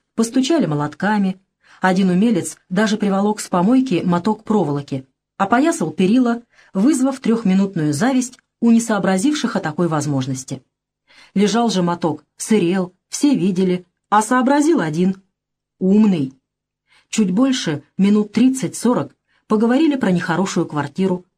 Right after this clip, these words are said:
позлорадствовали, что так им и надо, этим чёртовым предпринимателям, да чтобы они все разбились мордой об землю. Одним словом, не тот мы народ,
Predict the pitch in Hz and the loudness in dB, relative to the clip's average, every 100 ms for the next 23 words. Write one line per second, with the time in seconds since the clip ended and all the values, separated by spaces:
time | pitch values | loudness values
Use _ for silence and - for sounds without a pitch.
0 | _ 311 254 165 156 190 - 170 165 160 | _ -2 0 0 -2 -4 -6 -6 -4 -8
1 | - - - 220 226 349 269 185 151 147 | -12 -12 -4 -2 0 0 0 0 0 0
2 | 196 190 190 _ 220 220 196 - 226 202 | 0 -2 -6 _ -2 0 0 2 0 0
3 | 185 185 208 196 196 190 185 180 180 165 | 0 0 -2 -2 0 2 2 0 -2 -2
4 | 160 _ _ _ - 233 294 302 302 - | -6 _ _ _ -2 0 2 2 0 0
5 | 240 170 151 160 294 302 - - 180 214 | -2 -2 -2 2 2 2 -4 -2 0 2
6 | 180 151 143 131 135 135 131 _ _ _ | 0 -2 -2 -4 -4 -6 -10 _ _ _
7 | _ _ _ _ _ - - 180 185 185 | _ _ _ _ _ -20 -6 -2 2 0
8 | 185 214 214 165 135 _ 185 202 220 208 | 0 -2 0 -2 -4 _ -2 0 0 0
9 | 196 185 170 233 233 | 0 2 0 -2 -4